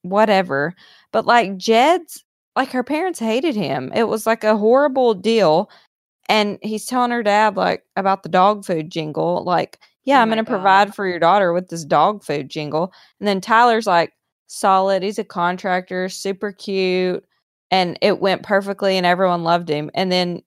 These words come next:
Speaker 1: at the finale, she picks Jed.
Speaker 2: Ugh.
Speaker 1: And I was just like, "What?" Oh, <laughs> and this will shock you. He sang a song for his <laughs> proposal.
Speaker 2: Oh, I couldn't have watched that. I think that's another reason.
Speaker 1: Do you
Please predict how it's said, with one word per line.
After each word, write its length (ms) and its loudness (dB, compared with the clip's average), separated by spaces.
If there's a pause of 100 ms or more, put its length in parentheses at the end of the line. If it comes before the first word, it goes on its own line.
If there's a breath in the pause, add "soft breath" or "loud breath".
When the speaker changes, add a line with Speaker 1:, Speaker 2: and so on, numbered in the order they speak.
(100)
Speaker 1:
at 160 -2
the 80 -12
finale, 420 0
she 180 -8
picks 420 -6 (280)
Jed. 600 -4 (440)
Speaker 2:
Ugh. 260 -20
Speaker 1:
And 100 -6
I 120 2
was 160 -6
just 200 -8
like, 280 -2 (640)
"What?" 200 2 (220 loud breath)
Oh, 280 6
<laughs> 40 -10
and 460 -2 (380 soft breath)
this 220 -4
will 120 -6
shock 420 -2
you. 200 -4 (300)
He 140 -4
sang 320 -2
a 60 -6
song 480 -2
for 220 -4
his 520 -4 (160 loud breath)
<laughs> 180 -20
proposal. 840 -8 (140)
Speaker 2:
Oh, 800 -14
I 240 -2
couldn't 260 -10
have 120 -12
watched 340 -8
that. 420 -12
I 100 -8
think 260 -8
that's 200 -4
another 360 -6
reason. 300 -8
Speaker 1:
Do 40 -2
you 60 -4